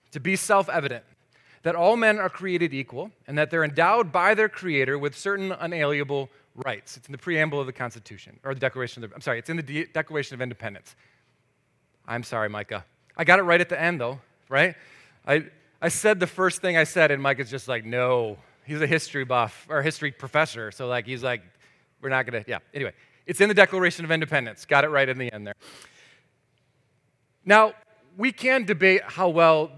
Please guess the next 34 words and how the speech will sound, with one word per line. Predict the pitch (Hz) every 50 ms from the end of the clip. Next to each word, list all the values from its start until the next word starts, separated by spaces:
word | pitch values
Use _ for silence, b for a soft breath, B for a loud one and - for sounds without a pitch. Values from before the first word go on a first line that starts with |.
| -
our | 170 165
founding | - - 170 160 160 151
fathers | 135 - 160 151 - - 131 151
actually | 143 - - 143
lived | 127 135 165 185 165 147
out | 190 185 185 185 - -
this | 156 131 -
creed. | - - - 139 120 117 107
That's | 143 156 - -
a |
different | 160 139 165 151 151 156
discussion | 143 147 - - 156 135 - 147 143
for | - - 135
a | 127
different | 117 143 135 - 139 139 135 127 113
day. | 139 139 127 110 104 117 117 104 _ _ b b b b b b b b b b b -
But | 208 214 214
what | 196 214 220
I | 220
wanna | 220 254 247 196
focus | - 233 233 226 226 - -
on | 208 175 160
here | 151 160 208 185 165 156
is | 147
that | 147 165 -
the | 160
founding | - - 208 226 233 226 208
fathers | - - 202 185 185 170 156 131
of | 143 139
America | 139 143 156 156 151 135 120 - 113 127 202 185 - _ _ _ _ _ _ _ _ _ _ _ _ - _
said | - - - 220 214 220 185 165 b b b b
that | - 185 190 185 139 147 139 120
this | 170 240 233 -
idea | 226 220 202 151 147 135 117 117 165 208